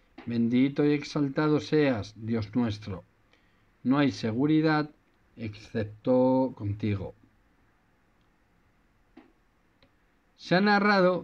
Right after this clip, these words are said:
que Ali ibn Abi Talib, que Dios esté complacido con él, que el profeta Mohammed, que la paz y las bendiciones de Allah sean con él, solía decir al final de la oración impar: "Dios nuestro,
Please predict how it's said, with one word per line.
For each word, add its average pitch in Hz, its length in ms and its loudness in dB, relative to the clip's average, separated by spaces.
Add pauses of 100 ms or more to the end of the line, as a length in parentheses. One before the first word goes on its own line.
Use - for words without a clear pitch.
(100)
que 131 80 -4
Ali 139 160 4
ibn 175 180 2 (120)
Abi 165 200 2
Talib, 156 480 2 (380)
que 101 140 -8
Dios 123 320 -2
esté 160 260 -2
complacido 160 720 2
con 175 200 4
él, 156 300 2 (760)
que 196 80 -4
el 202 120 0
profeta 208 460 0
Mohammed, 175 600 2 (600)
que 113 100 -6
la 107 180 -2
paz 139 200 -2
y 175 60 -2
las 175 160 2
bendiciones 175 640 2
de 123 80 -2
Allah 123 240 0
sean 165 300 0
con 180 240 0
él, 175 280 0 (600)
solía 190 500 4
decir 190 400 2
al 185 120 2
final 165 400 2
de 175 100 4
la 139 140 4
oración 139 640 2
impar: 127 680 0 (1700)
"Dios 196 320 2
nuestro, 147 600 2